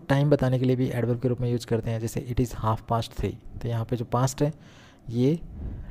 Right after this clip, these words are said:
टाइम बताने के लिए यूज़ हुआ है यहाँ पे, it is half past three। हाफ पास्ट थ्री का मतलब है तीन बजकर तीस मिनट, ठीक है। तो यहाँ पे पास्ट क्या हो गया, एडवर्ब।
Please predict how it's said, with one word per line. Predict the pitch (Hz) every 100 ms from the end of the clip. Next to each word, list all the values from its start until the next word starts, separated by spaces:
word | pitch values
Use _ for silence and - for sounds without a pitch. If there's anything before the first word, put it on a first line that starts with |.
| -
टाइम | 127
बताने | 151 147 147
के | 143
लिए | 139
यूज़ | 131
हुआ | 135
है | 127
यहाँ | 123
पे, | 117 -
it | 127
is | 131 -
half | 110 120 127 147
past | 147 -
three। | 143 151 - - - -
हाफ | - 262 -
पास्ट | 180 165
थ्री | - 151
का | 147
मतलब | 139 147
है | 147
तीन | 147 127 131
बजकर | 123 - - 165 - - -
तीस | 110 -
मिनट, | 104 101 - - - - - - - -
ठीक | 131
है। | 156
तो | 131
यहाँ | 123
पे | 127
पास्ट | - 131 131 -
क्या | 127
हो |
गया, | 127 170 165 - - - -
एडवर्ब। | 110 104 104